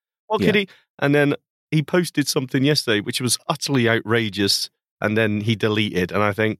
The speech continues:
Speaker 2: This was the Nancy Pelosi's husband
Speaker 1: Absolutely.
Speaker 2: tweet.
Speaker 1: Linking to, you know, one of these, these n-, news sources in air quotes with, and, uh, the, the, the article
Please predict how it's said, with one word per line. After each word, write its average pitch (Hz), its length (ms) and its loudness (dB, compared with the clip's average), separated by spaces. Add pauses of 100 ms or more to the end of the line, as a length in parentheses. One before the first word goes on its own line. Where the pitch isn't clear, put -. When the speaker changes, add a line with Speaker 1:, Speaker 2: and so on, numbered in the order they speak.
(140)
Speaker 2:
This 135 140 -2
was 123 120 -2
the 117 80 2
Nancy 117 280 0
Pelosi's 104 960 2
husband 131 480 -2
Speaker 1:
Absolutely. 170 600 0
Speaker 2:
tweet. - 60 2
Speaker 1:
Linking 160 440 2
to, 135 360 2
you 156 160 0
know, 98 200 -2
one 123 160 0
of 127 100 0
these, 110 480 -6 (720)
these 104 640 -2
n-, 117 240 0 (220)
news 143 360 2
sources 117 440 0
in 113 120 0
air 110 180 2
quotes - 520 -6
with, 113 160 -12 (480)
and, 160 160 0
uh, 170 140 -10
the, 156 640 -4
the, 139 240 2
the 123 400 2
article 123 560 0